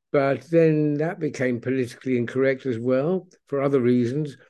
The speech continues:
And so we changed our name to Education and Services for People with Autism.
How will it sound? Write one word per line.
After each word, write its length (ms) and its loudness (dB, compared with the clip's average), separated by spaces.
And 100 -4
so 80 -4
we 80 -2
changed 460 2
our 100 2
name 300 2
to 200 -6
Education 760 -2
and 160 -6
Services 640 -2
for 140 -20
People 340 -4
with 140 0
Autism. 580 -2